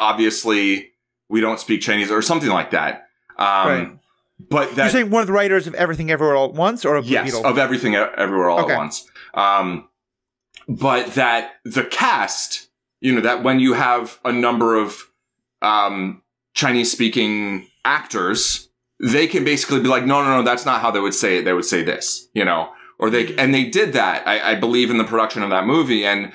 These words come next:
Speaker 1: kind of just naturally were like, "Oh, well, well, this character would speak Mandarin and this character would speak Cantonese, and so this character would speak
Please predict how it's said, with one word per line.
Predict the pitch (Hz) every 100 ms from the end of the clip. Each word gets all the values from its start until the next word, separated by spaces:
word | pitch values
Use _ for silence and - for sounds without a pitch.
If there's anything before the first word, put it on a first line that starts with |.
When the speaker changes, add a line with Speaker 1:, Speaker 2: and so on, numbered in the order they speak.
| - -
Speaker 1:
kind | - 139
of | 127
just | 127 113
naturally | 110 127 - 131 107 104 104
were | 104 104
like, | 98 92
"Oh, | 123 113
well, | 110 110 -
well, | 110 104
this | 117 117
character | - 110 110 117 107
would | 104
speak | - 107 98 95
Mandarin | 95 95 98 95
and | 92
this | 92
character | - 95 92 101 95
would | 90
speak | - - 90
Cantonese, | - 95 92 90 87 87 - - - -
and | - 95
so | 92 110 95 92 90 90 - _ -
this | 123
character | 123 123 113 113
would | 104 98
speak | - 113